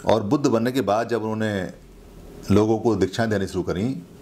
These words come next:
दीक्षा दे-, देनी शुरू करी, पढ़ाना शुरू किया, तो उसमें देवदत्त को भी उन्होंने सिखाया। और देवदत्त ने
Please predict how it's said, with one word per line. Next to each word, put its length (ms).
दीक्षा 280
दे-, 140
देनी 200
शुरू 180
करी, 100
पढ़ाना 300
शुरू 180
किया, 280
तो 140
उसमें 260
देवदत्त 360
को 100
भी 140
उन्होंने 380
सिखाया। 500
और 200
देवदत्त 440
ने 420